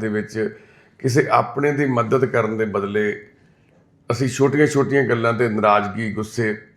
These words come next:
ਪ੍ਰਗਟ ਕਰਦੇ ਹਾਂ। ਅਸੀਂ ਜਦੋਂ ਕਿਸੇ ਨੂੰ ਲੈਣ ਜਾਂਦੇ ਹਾਂ,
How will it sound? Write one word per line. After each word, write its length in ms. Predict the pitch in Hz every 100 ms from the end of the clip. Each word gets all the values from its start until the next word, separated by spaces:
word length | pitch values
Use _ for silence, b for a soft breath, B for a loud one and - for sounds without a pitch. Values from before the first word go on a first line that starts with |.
| _ _ _ _ _ 113
ਪ੍ਰਗਟ 300 | 101 95 95
ਕਰਦੇ 400 | 95 90 - -
ਹਾਂ। 1080 | _ _ _ _ _ _ - _ - - 127
ਅਸੀਂ 160 | 135
ਜਦੋਂ 240 | 131 139 147
ਕਿਸੇ 220 | 143 143
ਨੂੰ 140 | 143
ਲੈਣ 260 | 127 120 127
ਜਾਂਦੇ 360 | 127 117 123
ਹਾਂ, 120 | 131